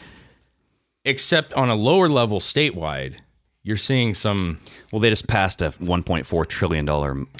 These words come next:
Speaker 1: Yeah.
Speaker 2: omnibus bill, which
Speaker 1: I'm gonna go into that on a different podcast because
Speaker 2: Yeah.
Speaker 1: I think that's something that we need to break down a little bit
Speaker 2: For
Speaker 1: more.
Speaker 2: sure.
Speaker 1: But, um, we're in a blue state. I hate to say that,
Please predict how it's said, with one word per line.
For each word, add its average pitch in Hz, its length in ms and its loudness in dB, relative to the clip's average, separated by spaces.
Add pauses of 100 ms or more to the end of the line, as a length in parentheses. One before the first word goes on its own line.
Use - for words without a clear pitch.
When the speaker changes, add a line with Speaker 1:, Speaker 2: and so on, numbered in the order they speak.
(240)
Speaker 1:
Yeah. 76 280 -8
Speaker 2:
omnibus 82 600 -2
bill, 85 480 -2
which 73 240 -2
Speaker 1:
I'm 131 80 4
gonna 170 140 4
go 139 160 2
into 123 180 0
that 107 260 2
on 87 120 -4
a 82 60 -4
different 87 300 -6
podcast 92 460 -4
because 95 160 -2
Speaker 2:
Yeah. 98 80 2
Speaker 1:
I 98 40 0
think 98 180 -2
that's 95 160 -2
something 95 260 -4
that 87 140 -4
we 87 240 -6
need 90 200 -6
to 82 60 -12
break 87 240 -2
down 82 180 -4
a 82 40 -4
little 85 180 -4
bit 82 80 -4
Speaker 2:
For 78 100 0
Speaker 1:
more. - 20 -2
Speaker 2:
sure. 78 320 0 (540)
Speaker 1:
But, 131 200 2
um, 104 360 0 (1080)
we're 156 240 4
in 156 80 4
a 110 40 4
blue 87 240 0
state. - 360 -6 (1200)
I 85 80 -2
hate 101 160 -2
to - 60 -8
say 76 200 -4
that, 60 220 -10